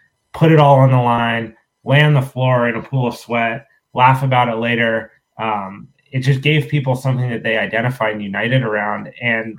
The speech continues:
one thing that I think the corporate gym space misses that Equinox did really well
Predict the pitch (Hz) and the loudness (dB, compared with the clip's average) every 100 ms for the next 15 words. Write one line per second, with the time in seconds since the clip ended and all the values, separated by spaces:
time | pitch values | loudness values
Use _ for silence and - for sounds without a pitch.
0 | - 123 139 143 147 131 117 113 117 117 | -6 2 4 4 4 4 4 4 2 0
1 | 113 - - - 151 151 123 - 113 107 | -8 -8 -10 0 0 2 -2 -2 -6 -6
2 | - 110 104 101 113 143 131 107 - - | -6 -4 -4 -6 0 2 2 -4 -4 -10
3 | - _ _ _ 113 127 135 160 139 127 | -18 _ _ _ 0 0 2 2 4 4
4 | 113 - - 120 110 104 110 101 110 147 | 4 0 -4 0 0 0 -2 -2 2 4
5 | 104 92 | 4 0